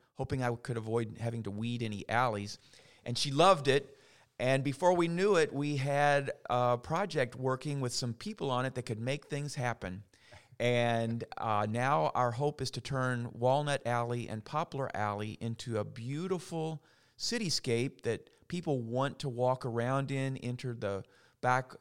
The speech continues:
way to some of the restaurants and businesses, spend time together, and just a great community gathering place.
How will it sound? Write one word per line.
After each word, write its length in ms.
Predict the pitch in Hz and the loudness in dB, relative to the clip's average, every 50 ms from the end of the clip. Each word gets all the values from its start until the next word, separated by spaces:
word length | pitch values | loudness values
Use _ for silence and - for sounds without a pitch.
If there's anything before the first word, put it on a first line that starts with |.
| _ _ _ | _ _ _
way 440 | - 123 127 127 127 127 127 127 127 127 | -8 -2 0 0 2 2 0 -2 -4 -6
to 500 | - - - 113 107 107 107 104 104 95 - - | -8 -8 -6 -6 -6 -6 -6 -6 -8 -10 -8 -8
some 160 | - - 120 | -8 -8 -6
of 40 | 110 | -4
the 80 | 95 | 0
restaurants 560 | 98 117 139 - - - 143 135 135 131 - | 0 2 0 0 -2 -2 -2 -2 -2 -2 -4
and 160 | 104 101 101 110 | -6 -8 -6 -4
businesses, 720 | 139 143 131 139 135 131 - - 131 131 127 131 - - - _ _ _ _ _ _ | -4 -4 -4 -4 -6 -6 -6 -8 -8 -8 -8 -8 -10 -12 -14 _ _ _ _ _ _
spend 460 | - - - - - 190 190 190 170 | -12 -12 -10 -4 -2 0 0 0 -2
time 320 | - 151 165 160 165 160 151 | -2 -4 -2 -2 -2 -2 -4
together, 440 | 143 127 135 143 151 151 147 139 127 | -4 -2 2 2 2 2 2 0 -2
and 100 | 117 120 | -2 -4
just 180 | 147 - - | -6 -8 -8
a 40 | 127 | -8
great 380 | 117 - - 139 139 151 147 - | -8 -4 -4 -2 -2 -2 -6 -8
community 440 | - 127 127 135 143 143 139 131 | -8 -6 -6 -6 -6 -6 -6 -8
gathering 560 | 110 - - 101 104 120 127 131 120 113 107 104 | -8 -6 -6 -4 -2 -2 -2 -4 -4 -6 -8 -8
place. 500 | - - 101 92 87 - - - - | -10 -8 -8 -8 -8 -8 -10 -16 -20